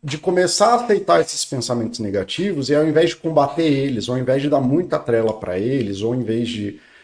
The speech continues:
só tá ali e se isolar, que foi o sentido que eu consegui tirar do texto dele, apesar de não saber se é verdade,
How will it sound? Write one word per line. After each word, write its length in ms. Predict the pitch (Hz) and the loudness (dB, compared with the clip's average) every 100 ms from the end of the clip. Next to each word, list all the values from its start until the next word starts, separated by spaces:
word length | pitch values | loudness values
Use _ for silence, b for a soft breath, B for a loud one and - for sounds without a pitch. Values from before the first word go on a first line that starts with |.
| B B | B B
só 300 | - - 170 | -2 4 4
tá 220 | 175 151 | 4 4
ali 340 | 131 113 147 139 | 4 2 2 2
e 60 | |
se 180 | - - | 0 0
isolar, 640 | 151 131 131 110 151 156 | 2 4 6 8 8 6
que 100 | - | 0
foi 160 | - 123 | -4 -4
o 40 | |
sentido 500 | 113 120 - - 113 | -2 -4 -4 -4 -6
que 140 | 113 107 | -2 -2
eu 240 | 101 101 | -2 -4
consegui 360 | - 120 113 120 | -6 -4 -2 -4
tirar 320 | - 110 117 | -2 4 4
do 100 | 123 | 4
texto 320 | - 110 - | -2 -4 -6
dele, 220 | 101 127 131 | -2 0 0
apesar 280 | - 107 | 0 -4
de 120 | 107 107 | -4 -6
não 100 | 101 | -4
saber 240 | 95 95 | -6 -6
se 120 | 87 | -6
é 40 | 90 | -6
verdade, 760 | 82 80 98 143 147 - 101 | -6 -4 0 2 2 -2 -10